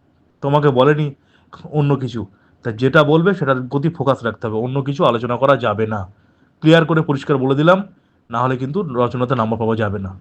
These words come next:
যতই তা যা লেখো না কেন। যেভাবে বললাম এইভাবে ধারণা নিয়ে সুন্দর করে ভালো করে লেখা অভ্যাস করবে। গরমের ছুটি কেমন কাটালে বলে দিলাম। এবার একটা কথা বলি, আহ, পরবর্তীকালে তোমাদের শেখানো হবে চিঠি লেখা।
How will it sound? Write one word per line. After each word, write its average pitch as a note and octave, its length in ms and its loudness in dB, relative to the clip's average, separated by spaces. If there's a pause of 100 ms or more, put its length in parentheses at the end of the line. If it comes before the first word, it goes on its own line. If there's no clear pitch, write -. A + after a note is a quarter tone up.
(100)
যতই B2 220 -2
তা B2 160 0
যা A#2 280 0
লেখো A2+ 220 -2
না G#2 100 -4
কেন। F#2 160 -10 (680)
যেভাবে C#3+ 320 6
বললাম E3 520 4
এইভাবে C3+ 280 0
ধারণা A#2+ 340 -2
নিয়ে D#3 260 -2 (800)
সুন্দর C3 260 0
করে D#3 240 2 (480)
ভালো A#2+ 200 2
করে B2+ 140 2
লেখা B2 240 2
অভ্যাস A2+ 320 0
করবে। G#2 240 -8 (420)
গরমের B2+ 220 -2
ছুটি C3+ 180 -4
কেমন C3 200 0
কাটালে C#3+ 260 2
বলে B2 200 0
দিলাম। G2+ 260 -6 (440)
এবার F3 420 4
একটা D3 220 -4
কথা E3+ 160 2
বলি, D3 320 -2 (420)
আহ, B2 400 -6 (220)
পরবর্তীকালে E3+ 600 4
তোমাদের F3 280 0
শেখানো E3+ 340 0
হবে F3+ 220 2
চিঠি F3 200 -2
লেখা। G#2+ 340 -2